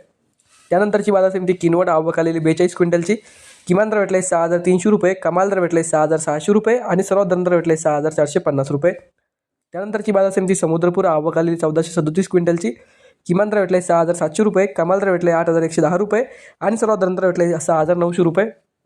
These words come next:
त्यानंतरची बाजार समिती वडवणी, आवक आलेली चारशे दोन क्विंटलची, किमान दर भेटलाय सात हजार आठशे दहा रुपये, कमाल दर भेटलाय सात हजार नऊशे एकोणऐंशी रुपये आणि सर्वात दर भेटलाय सात हजार नऊशे चौदा रुपये.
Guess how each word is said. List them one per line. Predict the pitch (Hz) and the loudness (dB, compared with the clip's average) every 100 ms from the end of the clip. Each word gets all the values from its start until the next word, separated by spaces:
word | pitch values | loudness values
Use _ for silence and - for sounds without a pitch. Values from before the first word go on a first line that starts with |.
| _ _ _ _ _ - | _ _ _ _ _ -2
त्यानंतरची | 170 185 180 175 | 0 0 0 0
बाजार | 175 165 | 0 0
समिती | 170 156 | -2 0
वडवणी, | 156 156 170 190 | 2 2 2 0
आवक | 160 156 160 | 0 0 0
आलेली | 160 160 | -2 -2
चारशे | 156 156 165 | -2 0 0
दोन | 165 185 | 0 2
क्विंटलची, | 180 175 175 220 - - - - _ _ - | 2 2 0 -4 -6 -20 -20 -20 _ _ -2
किमान | 196 226 | 0 0
दर | 220 | 0
भेटलाय | 185 185 | 0 0
सात | 180 | -2
हजार | 175 175 | 0 0
आठशे | 160 165 | 0 0
दहा | 175 165 | 0 0
रुपये, | 208 185 196 | 0 0 -2
कमाल | 175 160 190 | 0 0 2
दर | 185 | 2
भेटलाय | 175 175 170 | 2 0 0
सात | 165 | 0
हजार | 170 165 | 0 0
नऊशे | 160 160 165 160 | -2 -2 -2 0
एकोणऐंशी | 165 170 185 208 | 0 0 0 0
रुपये | 208 208 | 2 2
आणि | 196 202 | 0 0
सर्वात | 202 180 | -2 0
दर | 175 175 | -2 0
भेटलाय | 175 170 165 | 0 0 0
सात | 165 156 | -2 0
हजार | 156 | 0
नऊशे | 156 151 185 | -2 -2 -2
चौदा | 156 151 151 | 0 2 0
रुपये. | 143 113 | 0 -2